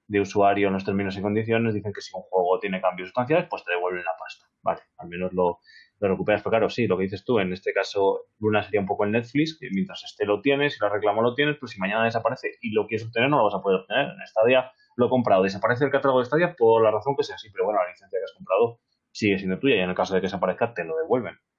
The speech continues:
Pero bueno, en este caso, Unai, yo no sé cómo ves un poco el modelo de Luna, cómo lo, lo ves en torno a cómo construir el mercado. Lo que está claro es que es un mercado que se está construyendo, o sea, también es cierto que, que lo, no existía hasta ahora esto, o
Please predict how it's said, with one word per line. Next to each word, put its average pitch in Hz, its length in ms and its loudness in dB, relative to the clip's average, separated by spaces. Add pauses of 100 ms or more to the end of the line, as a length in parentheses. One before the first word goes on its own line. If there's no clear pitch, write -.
(320)
Pero 85 160 -6
bueno, 95 260 -2 (160)
en 113 80 0
este 107 180 0
caso, 120 400 4
Unai, 117 240 4
yo 120 100 4
no 117 40 4
sé 120 80 -2
cómo 107 180 2
ves 98 140 -2
un 98 60 -6
poco 98 160 0
el 98 40 2
modelo 95 280 2
de 95 80 2
Luna, 104 420 0
cómo 95 260 -8
lo, - 300 -16 (440)
lo 104 100 2
ves 104 160 2
en 101 80 -2
torno 95 360 2
a 90 120 0
cómo 104 180 0
construir 101 400 0
el 95 60 2
mercado. 101 400 4
Lo 113 80 2
que - 20 2
está 117 140 0
claro 139 100 4
es 143 60 2
que - 20 2
es 147 60 2
un 156 80 6
mercado 113 260 4
que 98 80 0
se 95 40 -4
está 98 120 -2
construyendo, 110 480 -2
o 87 40 -16
sea, - 120 -18 (180)
también 95 360 -4
es 95 100 -10
cierto 104 240 -8
que, 90 280 -8 (300)
que 101 120 -4
lo, 95 200 0 (120)
no 110 180 2
existía 117 460 -2
hasta - 180 -4
ahora 92 280 2
esto, 160 440 -2
o - 80 0